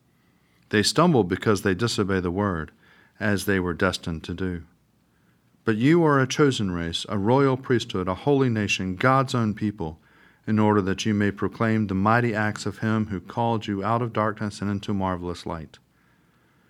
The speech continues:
Once you were not a people, but now you are God's people. Once you have not rejected mercy, but now you have received mercy.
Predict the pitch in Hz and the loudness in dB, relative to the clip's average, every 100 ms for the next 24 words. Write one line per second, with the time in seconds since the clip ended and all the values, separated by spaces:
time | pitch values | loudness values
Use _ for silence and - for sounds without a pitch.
0 | _ _ _ 107 123 123 120 107 95 104 | _ _ _ 2 2 2 -2 0 0 2
1 | 123 113 - 90 - 87 - _ _ _ | 0 -2 -6 -8 -8 -12 -14 _ _ _
2 | - 98 107 104 104 98 95 92 101 101 | -8 0 2 4 4 2 0 0 0 0
3 | 98 - 92 82 71 80 _ _ _ _ | -2 -6 -10 -10 -12 -14 _ _ _ _
4 | _ _ _ _ - 113 120 123 107 98 | _ _ _ _ 0 2 2 2 0 2
5 | 107 120 110 95 92 - 90 85 82 - | 2 0 -2 -2 -2 -2 -4 -4 -4 -6
6 | 82 82 _ _ 87 92 92 87 85 80 | -8 -10 _ _ -6 -2 -2 -2 -4 -10
7 | - 98 98 98 95 - 117 92 - 82 | -8 -4 -2 -4 -4 -2 -2 -2 -6 -6
8 | 80 - 78 | -6 -8 -12